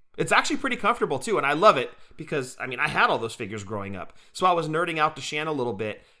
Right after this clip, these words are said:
because if you're familiar with the original Star Wars figures that came out,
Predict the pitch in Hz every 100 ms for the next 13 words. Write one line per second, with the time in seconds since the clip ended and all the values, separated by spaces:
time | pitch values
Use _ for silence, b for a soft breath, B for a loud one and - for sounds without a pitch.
0 | - 135 156 127 - - 139 143 123 143
1 | 135 143 147 139 139 113 110 113 139 139
2 | 147 143 147 147 147 - 156 151 139 -
3 | 156 151 160 -